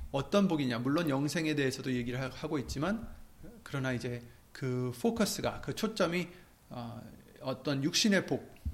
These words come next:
물질의 복이라든지 건강의 복이라든지 이런 것들에, 어, 초점을 많이, 어, 맞췄었던 것 같습니다. 그래서 예수님을 믿는다 하는 그런 사람들도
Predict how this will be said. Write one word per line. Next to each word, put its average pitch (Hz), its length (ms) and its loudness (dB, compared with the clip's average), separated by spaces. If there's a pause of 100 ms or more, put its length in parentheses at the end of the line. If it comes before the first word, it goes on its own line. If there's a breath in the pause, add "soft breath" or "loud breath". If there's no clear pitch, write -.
(280)
물질의 147 800 0
복이라든지 123 600 -4
건강의 180 520 4
복이라든지 117 640 -4
이런 180 280 4
것들에, 196 680 4 (480 loud breath)
어, 123 360 -4
초점을 180 560 0
많이, 143 500 2 (380 loud breath)
어, 113 300 -8
맞췄었던 117 600 -4
것 113 120 -10
같습니다. 117 640 -8 (440)
그래서 156 320 -2 (840 loud breath)
예수님을 165 440 4
믿는다 214 560 4
하는 214 240 4
그런 175 420 0 (560)
사람들도 180 840 0